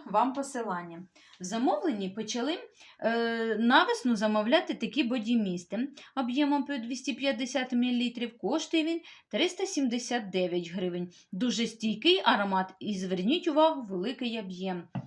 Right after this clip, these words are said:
Ще один бодіміст в замовленні Blooming Symphony. Також двісті п'ятдесят мілілітрів. Цей аромат коштує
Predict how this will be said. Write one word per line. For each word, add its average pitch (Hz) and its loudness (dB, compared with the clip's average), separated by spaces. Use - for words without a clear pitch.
Ще 285 0
один 262 0
бодіміст 262 -2
в 196 -8
замовленні 247 0
Blooming 240 4
Symphony. 185 -2
Також 302 6
двісті 233 -4
п'ятдесят 247 -2
мілілітрів. 233 0
Цей 285 2
аромат 330 2
коштує 294 -2